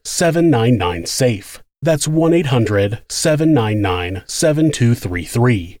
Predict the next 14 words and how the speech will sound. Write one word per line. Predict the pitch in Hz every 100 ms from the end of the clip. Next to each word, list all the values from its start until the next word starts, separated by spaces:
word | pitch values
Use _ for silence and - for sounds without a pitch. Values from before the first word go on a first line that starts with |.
| _
Or | 165 165
you | 165 170
can | 185
go | 165 120
to | 101
the | 101
hotline | - 101 101 110 98 90
dot | 101 90 98
org | 135 120 95 92 -
to | 143
chat | - 170 165
with | 156
someone | - - 117 117
online. | 107 92 95 117 101 92 107